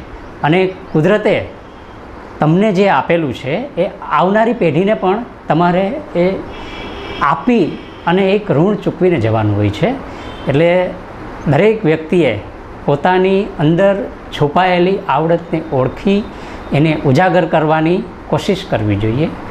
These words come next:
અને આ રીતે પોતાનું જીવન જો સારી રીતે વ્યતીત કરે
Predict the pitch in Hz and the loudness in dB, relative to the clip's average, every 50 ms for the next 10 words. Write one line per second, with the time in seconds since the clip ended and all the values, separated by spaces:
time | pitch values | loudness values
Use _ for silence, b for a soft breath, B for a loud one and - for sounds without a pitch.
0 | B B B B B - - - 147 143 151 160 - 165 165 185 196 185 180 175 | B B B B B -6 -2 0 2 2 2 2 2 2 2 2 4 2 2 2
1 | 175 156 139 143 147 143 160 156 156 156 127 110 127 143 156 180 175 117 104 110 | 2 0 0 0 0 2 2 2 2 2 2 2 4 4 4 4 2 2 0 -2
2 | 120 120 104 139 151 156 156 147 139 139 - - - - - 127 123 147 170 185 | -4 -4 0 0 2 2 2 0 0 -4 -6 -10 -12 -6 -2 0 2 4 4 4
3 | 170 170 165 165 170 147 123 123 135 - 165 156 165 - - - 127 156 147 104 | 4 4 2 2 0 0 0 0 0 0 -2 -2 -2 -2 -2 0 2 2 2 0